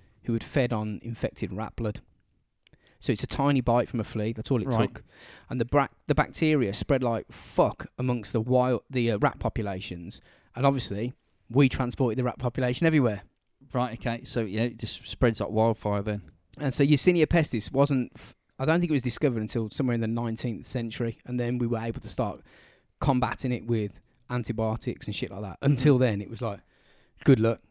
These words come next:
Speaker 1: you're on your own."
Speaker 2: <laughs> You're on your own.
Speaker 1: Yeah.
Speaker 2: Yeah. See you later.
Speaker 1: Well, there's no,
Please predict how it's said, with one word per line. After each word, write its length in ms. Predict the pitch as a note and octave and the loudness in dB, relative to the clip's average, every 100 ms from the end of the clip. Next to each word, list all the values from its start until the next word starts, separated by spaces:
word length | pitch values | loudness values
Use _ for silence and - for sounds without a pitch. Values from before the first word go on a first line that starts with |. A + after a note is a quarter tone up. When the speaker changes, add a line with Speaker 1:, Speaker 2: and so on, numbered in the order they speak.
| _ _ _ - | _ _ _ 0
Speaker 1:
you're 140 | B2+ | 2
on 100 | A2 | 2
your 120 | G#2+ G#2 | 2 0
own." 280 | G#2+ A2 - _ _ _ | 0 -4 -8 _ _ _
Speaker 2:
<laughs> 140 | - B3+ - _ _ _ - - | -12 -12 -12 _ _ _ -20 -12
You're 120 | - - | -6 2
on 160 | B2 | 4
your 100 | B2 | 4
own. 340 | G#2+ G#2+ A2 G#2+ - | 4 4 4 0 -8
Speaker 1:
Yeah. 200 | A#2 G2 G#2 - | -6 -6 -8 -2
Speaker 2:
Yeah. 220 | A2+ G#2 - | 2 0 -2
See 200 | - A#2 | 0 2
you 60 | |
later. 300 | A2 A2+ A2 - | 2 0 -4 -6
Speaker 1:
Well, 80 | G3 | -4
there's 120 | F#3 | 0
no, 160 | F3+ | 0